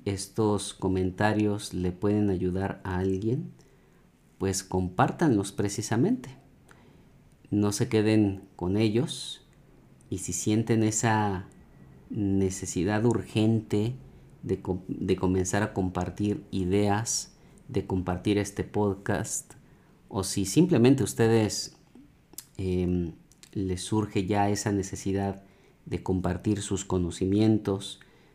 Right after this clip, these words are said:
que han venido adquiriendo o que han venido recordando a través de estas lecturas, pues simplemente lo hagan, para que las refuercen,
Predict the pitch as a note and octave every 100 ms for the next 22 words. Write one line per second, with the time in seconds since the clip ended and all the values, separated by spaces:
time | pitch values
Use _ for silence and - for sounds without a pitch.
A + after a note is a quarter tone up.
0 | _ - G2 G2+ G2+ G#2 G2+ - F#2 G2
1 | G#2 G#2 G2 G#2 A2+ B2+ - G2+ F#2+ G2
2 | G2+ G2+ G2+ G2+ G2 F#2 - G2 G#2 G#2+
3 | G2+ G#2 G2+ F#2+ F#2 F#2+ F#2 F#2 - F#2+
4 | G2 - G2+ A2 E3 - _ _ _ _
5 | _ - - G2+ G2 F#2+ F#2+ F2 - F2
6 | - - _ _ _ _ _ _ _ _
7 | F#2 F2 F2 - F#2+ F2+ F2+ - _ _
8 | _ _ _ - G#2 F2+ E2 E2+ - D#3
9 | - B3+ D4